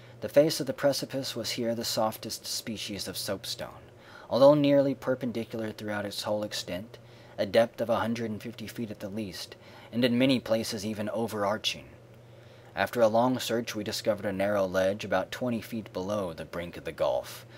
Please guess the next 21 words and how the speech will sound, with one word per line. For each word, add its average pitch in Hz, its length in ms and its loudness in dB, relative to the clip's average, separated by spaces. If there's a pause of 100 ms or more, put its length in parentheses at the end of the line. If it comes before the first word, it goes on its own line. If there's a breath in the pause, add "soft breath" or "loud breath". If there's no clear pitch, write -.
(220 loud breath)
Upon 107 380 2
this, 113 320 0
Peters 85 480 -2
contrived 95 680 -2 (140)
to 98 140 -6
leap, 95 360 -6 (540 loud breath)
with 104 100 -8
what 110 160 2
assistance 110 560 -2
I 104 100 0
could 90 180 -10
render 104 260 0
him 87 240 -4
by 92 140 2
means 95 340 -4
of - 80 -4
our 87 80 4
pocket - 400 -6
handkerchiefs - 640 -8
tied 92 240 -6
together. - 440 -8